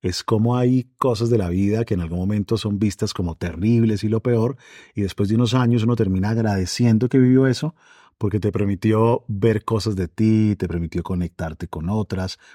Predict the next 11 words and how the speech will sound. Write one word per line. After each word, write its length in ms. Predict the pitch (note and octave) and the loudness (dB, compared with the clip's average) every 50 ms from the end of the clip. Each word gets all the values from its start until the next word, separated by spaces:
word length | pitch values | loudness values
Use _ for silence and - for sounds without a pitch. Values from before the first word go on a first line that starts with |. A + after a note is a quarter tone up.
| _ _ _ _ _ _ - - | _ _ _ _ _ _ -16 -4
y 220 | F#3 D3+ A2+ G#2 | 0 2 4 4
evolucionar, 680 | G#2 G2+ G2+ F#2+ F#2 E2+ F2+ F#2 F#2+ A2+ D3 E3+ B2 E2 D#2+ - _ _ - | 4 2 2 0 -2 -2 -2 -2 0 0 0 0 0 -4 -8 -12 _ _ -4
y 140 | - A#2 F#2 | -2 -2 0
tal 240 | - - A#2+ B2+ - | 0 0 -2 -2 0
cual, 380 | - A3+ B3 F3+ F2 D2+ - _ _ _ | -2 -4 -2 -4 -8 -10 -12 _ _ _
tal 200 | - - G#2 G#2+ - | -4 -4 -4 -2 -2
cual. 320 | - C3+ F2 D2 - - - - | -2 -4 -4 -4 -8 -12 -6 -2
Él 160 | G#2+ A2 A#2+ | 0 2 2
es 160 | B2 - - | 2 0 0
quien 180 | - C#3 B2 B2 | 0 2 2 4
es, 320 | C#3 F#3 F#3+ - - - | 2 0 -2 -4 -10 -16